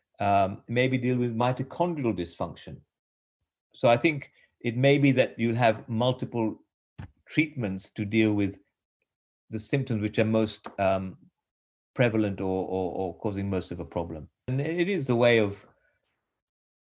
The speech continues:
medicine generally. I mean, you're lucky to get a magic bullet for, for one thing, whether it's for, for cancer treatments, whether it's for other things, really. So I think it'll be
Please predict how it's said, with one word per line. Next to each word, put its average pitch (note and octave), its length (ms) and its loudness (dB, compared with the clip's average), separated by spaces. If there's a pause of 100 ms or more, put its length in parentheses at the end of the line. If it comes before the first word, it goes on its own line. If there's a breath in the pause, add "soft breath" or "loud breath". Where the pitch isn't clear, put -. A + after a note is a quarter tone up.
(140)
medicine G#2+ 560 0
generally. A#2 420 2
I G#2 60 2
mean, A#2 220 -2
you're B2 380 0
lucky C#3 280 4
to G#2+ 100 -4
get G2+ 180 2
a G2 60 0
magic G2 480 -2
bullet G2+ 360 0
for, F2 320 -8
for F#2 180 -6
one G2 240 -2
thing, F#2+ 240 -4
whether G2 240 0
it's D#2+ 160 -6
for, F#2+ 500 -4
for E2+ 180 -14
cancer G2+ 380 -6
treatments, F#2+ 580 -8
whether F2+ 220 -4
it's E2+ 160 -6
for - 140 -12
other F#2 200 -6
things, E2+ 420 -10
really. E2+ 180 -8
So G#2+ 120 -2
I G#2+ 100 4
think D3 200 -2
it'll A#2+ 140 -2
be A2 300 2